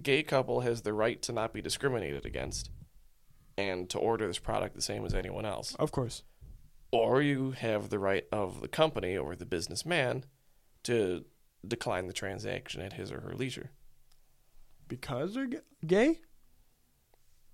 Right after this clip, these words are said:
Speaker 2: We'll say,
Speaker 1: Well
Speaker 2: we'll say yes in this hypothetical, yeah. Um, then that, wouldn't that still, that's the wrong, so that should be removed, right?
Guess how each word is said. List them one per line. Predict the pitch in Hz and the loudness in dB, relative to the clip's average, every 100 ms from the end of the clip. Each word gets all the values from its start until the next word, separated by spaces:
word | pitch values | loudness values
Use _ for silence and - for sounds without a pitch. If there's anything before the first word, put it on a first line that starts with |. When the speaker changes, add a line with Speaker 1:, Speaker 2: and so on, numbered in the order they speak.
| - - - _ _ _ - - - | -20 -20 -20 _ _ _ -20 -16 0
Speaker 2:
We'll | 165 | 6
say, | 170 175 165 | 8 8 8
Speaker 1:
Well | 151 | 8
Speaker 2:
we'll | 170 | 6
say | 175 | 8
yes | 165 170 180 | 10 10 8
in | 170 | 4
this | 165 | 4
hypothetical, | 165 160 156 180 214 247 202 | 4 4 4 4 4 2 6
yeah. | 190 135 - _ 170 | 6 6 0 _ 6
Um, | 175 165 160 - - - - - - | 6 6 2 -6 -18 -18 -20 -18 2
then | 170 175 | 6 8
that, | 185 165 | 8 6
wouldn't | 185 185 220 220 | 6 8 10 10
that | 202 | 8
still, | - 202 | 6 6
that's | 196 196 | 8 6
the | - | 4
wrong, | 160 220 214 147 | 8 12 12 8
so | 143 | 0
that | 160 170 | 0 2
should | - | 0
be | 156 | -2
removed, | 147 156 190 120 - - _ _ _ _ _ | -2 4 4 4 -8 -20 _ _ _ _ _
right? | 147 208 | 6 6